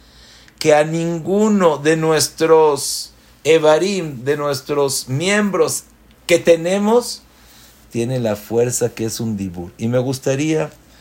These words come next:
tratar de explicar un poquito.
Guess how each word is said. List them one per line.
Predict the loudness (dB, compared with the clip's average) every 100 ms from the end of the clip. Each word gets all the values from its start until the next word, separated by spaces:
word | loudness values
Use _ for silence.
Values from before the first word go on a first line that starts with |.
| _ _ _
tratar | -4 -4 2 2 2
de | -2
explicar | -8 -10 -10 0 0 0
un | -6 -8 -8
poquito. | -8 -10 -10 -14 -16